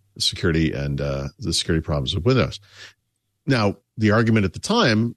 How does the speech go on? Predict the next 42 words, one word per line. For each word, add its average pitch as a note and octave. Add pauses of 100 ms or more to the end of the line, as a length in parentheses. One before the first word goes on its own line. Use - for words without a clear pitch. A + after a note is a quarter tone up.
(100)
and, G2+
and G2+
now A2
the G2+
argument F#2
today, A2
'cause E2+
I've F2
heard G2+
from E2
a -
guy F2+
who D#2
worked C#3
in E2+
that D#2+
team D2+
at -
Microsoft, -
who's C#2+
very F#2+
upset -
with -
me D#2
for D2+
having D2+
this D#2+
opinion, F#2 (720)
is A#2
that, G#2+ (120)
uh, G2
well, A#2
there A#2+
are A#2
these G#2
third-party C3
companies, F#2+
McAfee E2+
and C#2
Norton, E2
et -
cetera, D#2+